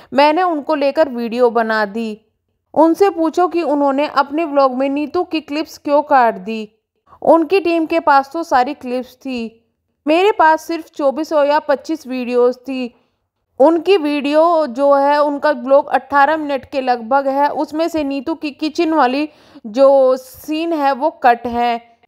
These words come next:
उनको आदत पड़ गई है लखन और नीतू को सब चीज़ों के लिए ब्लेम करने की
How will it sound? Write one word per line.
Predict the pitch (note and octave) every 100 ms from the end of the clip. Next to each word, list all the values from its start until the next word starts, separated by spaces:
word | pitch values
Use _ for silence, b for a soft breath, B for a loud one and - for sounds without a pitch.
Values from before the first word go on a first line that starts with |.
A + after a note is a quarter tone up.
| -
उनको | C#4 D#4+ D#4
आदत | F4+ C4 C4 C4 D#4 D#4
पड़ | C4
गई | B3 B3+
है | C4+ C#4+
लखन | C4+ C4 D4+
और | - C4+
नीतू | C4 C4 A#3 D#4+
को | B3+ C4 C#4
सब | C#4+ D4 D4
चीज़ों | - B3+ C4+
के | C4+
लिए | C#4+ D#4
ब्लेम | A3 A3+ A#3+ B3
करने | A3+ B3 A#3 A#3+
की | A3+ B3+ A#3+